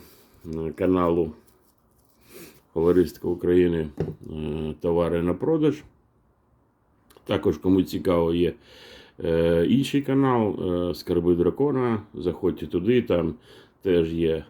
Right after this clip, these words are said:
розділ "Товари на продаж" і теж є, е, розділ, розділи,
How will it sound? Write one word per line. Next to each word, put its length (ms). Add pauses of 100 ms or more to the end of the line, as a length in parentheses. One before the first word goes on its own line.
розділ 500
"Товари 360
на 120
продаж" 400
і 60
теж 280
є, 280 (600)
е, 420
розділ, 520 (300)
розділи, 840